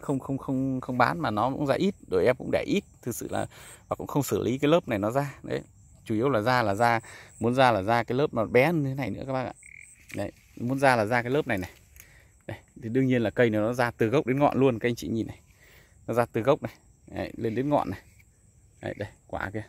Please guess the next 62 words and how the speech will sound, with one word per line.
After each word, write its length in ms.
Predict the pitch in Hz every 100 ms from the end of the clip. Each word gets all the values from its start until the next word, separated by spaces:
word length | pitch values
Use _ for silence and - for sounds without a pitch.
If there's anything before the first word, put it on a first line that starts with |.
| _ _
Đấy, 160 | - - -
quả 160 | -
đây. 160 | 76 101 - - - - - -
Quả 160 | - -
đây. 120 | 104 - -
Đây, 120 | - 101
cái 80 | -
lớp 160 | 117 131
này. 160 | 101 - -
Đấy, 100 | 95
thích 180 | - -
là 80 | 98
thích 140 | - -
cái 100 | 131
lớp 120 | 143
này 120 | 110
này. 120 | 87 - - _ -
Thích 120 | 135
cái 80 | 127
lớp 120 | 139
này 200 | 127 98
cơ. 80 | 104 107 - - - - - -
Đây, 100 | 98
và 100 | 95
hoa 260 | 113 110
này 120 | 104
nữa 120 | 95 101
này. 120 | 110 - - - _
Đó. 260 | - 98 104 - _ _ - - - - - - -
Cây 120 | 127
này 140 | 120
là 80 | 104
cây 180 | - 127
năm 160 | 127
thứ 120 | 123 131
hai. 340 | 143 143 135 - _ _
Đấy, 120 | - -
cây 120 | -
này 140 | 117 107
là 120 | 98
đây, 200 | 107 120
gốc, 160 | 127 156
gốc 160 | 147 147
này 120 | 113
là 60 | 101
gốc 160 | 143
năm 140 | 135 123
thứ 120 | 127
hai 180 | 131 117
này 80 |
các 80 | 107
bác 80 | 127
này. 140 | 123 - _ _ _ _ _ - - - -
Đây, 100 | 113
gốc 140 | 127
này 100 | 120
là 100 | 98
gốc 140 | 117 131
năm 120 | 127
thứ 140 | 131
hai 280 | 135 135 123
nhé. 120 | 120